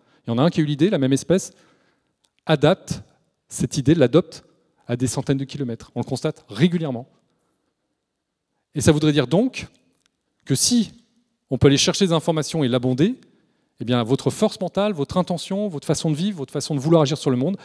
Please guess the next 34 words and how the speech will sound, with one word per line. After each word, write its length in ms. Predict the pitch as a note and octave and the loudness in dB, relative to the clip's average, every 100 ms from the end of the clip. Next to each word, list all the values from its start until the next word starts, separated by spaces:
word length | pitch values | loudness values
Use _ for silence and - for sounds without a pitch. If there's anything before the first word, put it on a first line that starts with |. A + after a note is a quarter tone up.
| - - | -18 -4
va 180 | A2+ C#3+ | 2 4
nourrir 460 | F#3+ G#3 G#3 E3 | 4 2 2 0
l'inconscient 420 | C#3+ D3 D#3 D#3 | -2 -2 -2 -2
collectif 420 | D3+ D3 C#3 D#3 C#3 | -2 -4 -4 -6 -4
à 20 | |
votre 240 | C3 - | -4 -4
insu, 300 | B2 - F3+ - _ _ _ _ _ _ | -6 -6 -12 -14 _ _ _ _ _ _
et 80 | B2+ | 4
peut-être 360 | C#3+ C#3 E3+ | 4 4 2
qu'on 160 | - C#3+ | 2 0
arrivera 240 | B2 B2 | 0 2
à 40 | C3+ | 0
être 60 | |
dix 160 | A#2+ C#3+ | 0 -6
pour 140 | A#2+ | -6
cent 200 | - C3 D3 | -6 -6 -6
et 60 | A#2+ | -8
faire 140 | B2 | -6
basculer 300 | A#2 - A#2 | -8 -6 -8
ce 140 | - | -6
monde. 180 | G2+ F#2+ - _ _ _ _ - - _ _ - | -10 -12 -18 _ _ _ _ -20 -20 _ _ -6
Et 60 | |
peut-être 360 | C3+ G3 A3+ B3+ | 4 6 6 4
qu'on 160 | F#3 E3+ | 2 4
ira 220 | D#3 G3+ | 6 6
vers 180 | F3 C3+ | 6 4
ce 60 | |
que 80 | F3 | 0
Teilhard 320 | - E3+ D#3+ | 2 4 4
de 80 | C#3+ | 2
Chardin 320 | - C#3 F3 | 2 2 2
appelait 160 | D3+ D#3+ | 0 0
la 80 | B2+ | 0
noosphère, 580 | C3+ - C3 E3+ C#3+ | 0 -2 0 0 -2